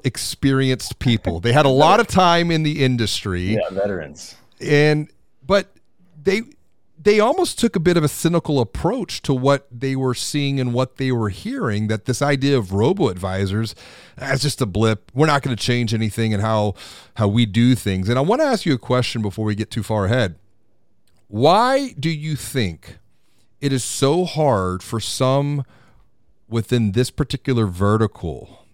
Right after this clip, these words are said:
Speaker 1: in financial services, in banking, to transform the way that they think? Or put another way, why is it so hard for them to just deal with and manage change?
Speaker 2: Wow, that is a,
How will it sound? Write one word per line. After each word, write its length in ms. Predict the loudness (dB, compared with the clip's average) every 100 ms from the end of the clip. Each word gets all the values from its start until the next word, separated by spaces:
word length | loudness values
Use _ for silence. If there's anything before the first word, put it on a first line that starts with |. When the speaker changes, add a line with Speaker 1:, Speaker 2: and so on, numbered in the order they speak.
| _
Speaker 1:
in 180 | -4 -2
financial 400 | 0 0 0 -4
services, 460 | -6 -6 -6 -8 -8
in 200 | -6 -4
banking, 580 | -4 -6 -8 -14 -16 -20 _ _ _ _ _ _ _
to 100 | -10
transform 880 | -8 -2 -2 -2 -4 -8 -6 -4 -4
the 60 | -4
way 500 | -2 -2 -2 -4 -8 _ _ _ _ -6
that 240 | -6 -6 -10
they 200 | -6 -6
think? 320 | -4 -6 -4
Or 80 | -4
put 140 | -4
another 220 | -2 -2
way, 160 | 0 0
why 240 | 0 -2 -2
is 100 | -4
it 60 |
so 140 | -6 -6
hard 260 | -2 -4
for 100 | -6
them 160 | -8 -6
to 100 | -6
just 240 | -8 -8
deal 220 | -6 -6
with 180 | -6 -6
and 80 | -6
manage 320 | -4 -6 -8
change? 560 | -8 -8 -8 -10 -16 -18 _ _ _ _ _ _ _ _ _
Speaker 2:
Wow, 300 | -4 -2 0
that 140 | -2 -4
is 120 | -4
a, 300 | -6 -6 -10